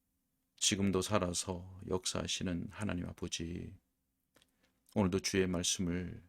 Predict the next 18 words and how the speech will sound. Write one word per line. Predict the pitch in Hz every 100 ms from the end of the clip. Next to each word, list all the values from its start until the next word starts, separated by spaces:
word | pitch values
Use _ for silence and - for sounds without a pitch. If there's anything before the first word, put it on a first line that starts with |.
| _ _
듣습니다. | - - - 87 85 - 87 _ _ _ _ _ _
이 | 101
말씀을 | 92 90 - 95 92
통해서 | - 101 90 - 90 87 - _ _ _ _ _ - - -
우리 | 92 95
자신의 | - 98 - 98 98
영적인 | 95 104 101 98
형편을 | 101 107 - 101 90
살피게 | 92 113 - -
하여 | 101 90
주시고 | - 101 - - 98 - _ _ _ - - - - _ _ _ _ - - - - -
자신의 | - 101 110 107
병든 | - 104 104 104 101 90 92 95
영혼의 | 101 98 95
상태를 | - 101 98 87
발견하고 | 90 87 98 92 92 92 90 - _ _ - _ - - _
예수님께 | 101 95 107 95 - 90
나아가 | 90 92 95 92 87